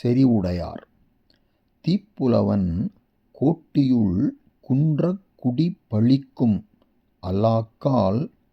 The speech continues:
தோள் புடை கொள்ளா எழும்.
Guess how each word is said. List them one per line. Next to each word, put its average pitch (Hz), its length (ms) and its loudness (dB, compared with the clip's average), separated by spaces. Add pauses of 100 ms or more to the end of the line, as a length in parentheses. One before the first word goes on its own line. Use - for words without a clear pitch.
(480)
தோள் 175 460 2 (100)
புடை 113 380 -4 (580)
கொள்ளா 123 760 2
எழும். 104 360 2